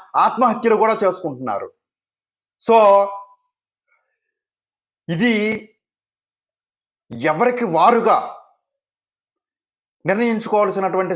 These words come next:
సమయం. So ఫ్రెండ్స్, వీలైనంత ఎక్కువ మందికి ఈ వీడియోని చేరవేయండి. ఎవరైతే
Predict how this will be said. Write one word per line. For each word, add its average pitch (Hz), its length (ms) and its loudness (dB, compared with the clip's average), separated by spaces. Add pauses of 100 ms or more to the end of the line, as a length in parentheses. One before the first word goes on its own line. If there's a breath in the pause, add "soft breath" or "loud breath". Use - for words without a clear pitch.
సమయం. 165 280 -4 (1200)
So 196 80 2 (120)
ఫ్రెండ్స్, 220 320 -2 (880)
వీలైనంత 208 440 0 (100)
ఎక్కువ 196 280 -2
మందికి 214 300 -4 (300)
ఈ - 20 0 (120)
వీడియోని 214 420 0
చేరవేయండి. 196 580 0 (960)
ఎవరైతే 226 520 0